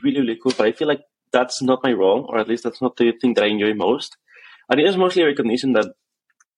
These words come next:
I kind of, kind of lo-, got lost in the meme of, like, all of these tokens and tokenomics and all those things. And I still feel like there's some value in that, but I think we maybe just, like, overweight those values. And there's a lot of people, es-, especially now,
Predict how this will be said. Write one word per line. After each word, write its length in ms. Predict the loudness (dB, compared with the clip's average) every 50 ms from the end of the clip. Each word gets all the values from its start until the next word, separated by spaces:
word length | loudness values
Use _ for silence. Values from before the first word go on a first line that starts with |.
| _ -6
I 60 | -6 -2
kind 220 | 0 0 0 0
of, 60 | 0
kind 180 | 0 0 0 0
of 120 | -2 -2 -6
lo-, 460 | -4 0 2 2 4 2 0 0 -4
got 260 | -4 -2 -2 0 0
lost 280 | 0 0 0 -2 -4 -8
in 60 | -6
the 200 | -4 -4 -4 -4
meme 160 | -6 -6 -10 _ _ _ _
of, 60 | -16 -4
like, 180 | -4 -4 -2 0
all 100 | 0 0
of 120 | 0 0 -2
these 180 | -6 -6 -2
tokens 600 | -2 -2 0 2 0 0 2 0 0 0 0 -2
and 120 | -4 -4 -4
tokenomics 520 | -4 -2 0 0 2 2 2 0 -2 0
and 40 | 0
all 120 | 0 2
those 180 | 2 0 -4 -2
things. 340 | -2 0 0 0 -2 -4 -8 -20 -20 -20 -20 -18 _ -4
And 160 | -2 -2 0
I 120 | 0 0 -2
still 180 | -2 -4 -6
feel 160 | -4 0 0
like 140 | 0 0 0
there's 200 | 0 -2 -2 0
some 140 | -2 -2 0
value 240 | 0 2 2 2 0
in 80 | 0
that, 160 | 0 -2 -2 -2
but 120 | 0 0
I 60 | 0 0
think 260 | -2 -4 -4 -4 0
we 100 | 0 0
maybe 520 | 2 2 2 0 0 0 0 -2 0 -2
just, 140 | -2 -2 0
like, 140 | -2 -2 -2 0 -2
overweight 520 | 0 2 2 0 0 0 -2 -4 -4 -2 -6
those 160 | -6 -6 -4 -4
values. 500 | -4 -2 0 0 0 0 -2 -6 -12 -14 -10 -4 -2
And 160 | -2 -2 2
there's 180 | 0 0 0 2
a 60 | 2
lot 120 | 2 2 0
of 120 | -4 -4
people, 280 | -4 -2 0 0 0 0
es-, 160 | -2 -6 -12
especially 360 | -12 -10 -6 -2 0 0 0
now, 320 | 2 2 2 2 2 0